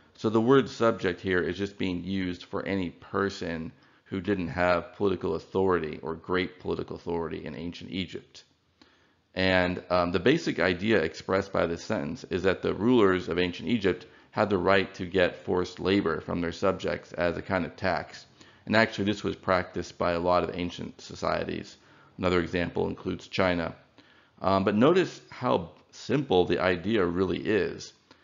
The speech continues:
and how unnecessarily complex it's made by that sentence on the left. Let's look at the second sentence more carefully to break that one down.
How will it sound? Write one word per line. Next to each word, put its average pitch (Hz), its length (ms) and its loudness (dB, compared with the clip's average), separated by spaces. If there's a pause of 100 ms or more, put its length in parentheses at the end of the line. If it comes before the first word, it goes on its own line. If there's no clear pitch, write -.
(120)
and 92 140 -2
how 98 220 0
unnecessarily 98 960 2
complex - 880 -2
it's - 240 -4
made 92 540 -2 (320)
by 87 160 2
that 82 200 -2
sentence 85 380 -6
on 90 100 -6
the 87 80 -10
left. 85 460 -2 (540)
Let's 139 240 2
look 160 140 0
at 127 60 -2
the 101 100 0
second 120 440 -2
sentence 90 460 -4 (220)
more 92 220 0
carefully 92 420 -4
to 85 60 -4
break 87 280 -2
that 92 240 2
one 87 160 -6
down. 90 320 -8